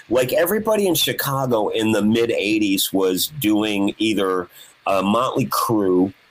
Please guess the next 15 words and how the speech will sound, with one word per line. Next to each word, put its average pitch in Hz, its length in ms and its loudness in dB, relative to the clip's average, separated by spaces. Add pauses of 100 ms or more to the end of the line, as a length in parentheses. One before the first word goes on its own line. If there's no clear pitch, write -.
(140)
or 107 260 0
Iron 101 320 0
Maiden, 78 400 -4 (500)
right? 82 380 -4 (120)
With, 131 300 0
and 160 240 0
more 170 380 0
so, 143 500 0 (300)
<laughs> - 1120 -4
uh, 110 360 2
more 135 440 2
so, 135 680 0
um, 101 560 0
more 120 420 2
so 120 640 0